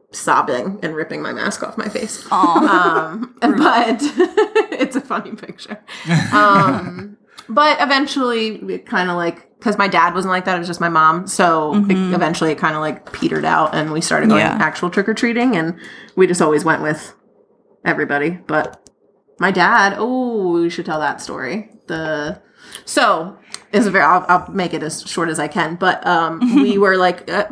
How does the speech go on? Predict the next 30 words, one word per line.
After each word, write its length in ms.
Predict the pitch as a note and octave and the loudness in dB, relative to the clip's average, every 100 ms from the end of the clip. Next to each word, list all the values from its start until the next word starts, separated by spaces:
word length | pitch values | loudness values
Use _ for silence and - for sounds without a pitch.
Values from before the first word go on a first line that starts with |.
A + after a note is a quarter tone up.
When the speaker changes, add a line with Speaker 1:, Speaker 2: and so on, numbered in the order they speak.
| - | 0
Speaker 1:
we 120 | F#4 | 2
decorated, 640 | D#4 F#3 F#3+ F3 E3+ F#3+ A3 G#3 | 2 0 2 0 2 0 -2 -2
you 80 | |
know, 180 | F3+ E3 | 0 2
our, 280 | E3 E3 - | 2 0 -2
I 80 | D3+ | -2
lived 180 | F3+ F3 | -2 -2
in, 100 | E3+ | -2
like, 180 | E3 D#3+ | -4 -4
a 160 | D#3 D#3 | -6 -6
development, 540 | D#3+ D#3+ D3+ D#3 E3 | -4 -4 -4 -8 -8
so 100 | D#3+ | -8
we 80 | D#3+ | -8
would 100 | D3+ | -6
decorate 380 | D#3 D#3 D#3 C#3+ | -8 -6 -8 -6
the 80 | |
house, 360 | F#3 D#3 D#3+ - - - - - - - | 0 2 0 -6 -12 -16 -16 -16 -20 -4
hay 220 | A3 A#3 | 2 4
bales, 280 | G#3+ G#3 F#3+ | 6 4 2
pumpkins, 420 | G3 F#3 F#3 F3 | 2 -2 -2 -4
stuff 160 | F3 E3+ | -4 -2
like 160 | F3 E3+ | -2 0
that. 260 | E3 - | 0 0
But 180 | D#3+ D#3 | -2 0
one 200 | G3+ A3 | 0 2
year 400 | G3+ F3 F3 F3 _ | 2 2 -2 -4 _
we 140 | - F3 | -2 0
had 80 | F3 | 0
a 40 | |
scarecrow. 580 | - A#3 A3 D3+ D#3+ | 0 2 2 -2 -4